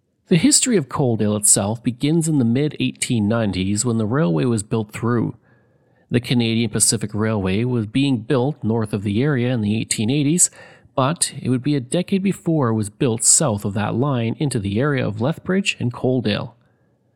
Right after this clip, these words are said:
While it may seem obvious that the name Coaldale comes from coal, since it is in the name, that's actually wrong. When the first rail siding was built east of Lethbridge,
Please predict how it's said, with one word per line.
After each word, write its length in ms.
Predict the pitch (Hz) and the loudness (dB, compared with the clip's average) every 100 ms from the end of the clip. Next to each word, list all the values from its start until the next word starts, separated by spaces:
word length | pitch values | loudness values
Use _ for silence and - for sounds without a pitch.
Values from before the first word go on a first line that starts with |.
| _ _ _ _ _ _ - | _ _ _ _ _ _ -2
While 200 | 175 311 | 0 2
it 100 | 349 | 2
may 160 | 240 233 | 2 4
seem 400 | - 165 170 160 | 6 6 2 2
obvious 480 | 120 110 107 110 120 | 0 0 -2 -2 -4
that 100 | 120 | -4
the 60 | |
name 180 | 110 98 | -2 -4
Coaldale 640 | - - 156 117 98 117 | -4 0 0 2 0 -2
comes 260 | - 104 95 | -4 -2 -2
from 200 | 98 85 | -2 -6
coal, 540 | - 143 156 127 170 - | -4 0 2 2 0 -4
since 340 | 101 - - | -6 -4 -4
it 80 | 85 | -2
is 220 | 107 98 | -2 0
in 100 | 98 | -2
the 100 | 90 | -2
name, 380 | 92 139 135 175 - - _ - | 0 0 0 -2 -4 -20 _ -10
that's 240 | 185 214 | -4 -2
actually 440 | 220 214 - 208 180 | -2 -2 0 2 4
wrong. 520 | 123 151 104 - - _ _ _ _ _ _ _ | 2 0 -2 -6 -12 _ _ _ _ _ _ _
When 160 | - 175 | 0 2
the 80 | 185 | 2
first 400 | - 202 247 - | 0 2 2 0
rail 280 | 135 151 151 | 0 0 2
siding 480 | - 117 101 110 | 2 2 0 0
was 140 | 113 101 | -2 -2
built 340 | - 104 123 - | -2 -2 -2 -2
east 280 | 123 117 - | 0 0 0
of 120 | 87 | -2
Lethbridge, 680 | 101 151 - 110 143 - | -2 -2 -2 -2 0 -2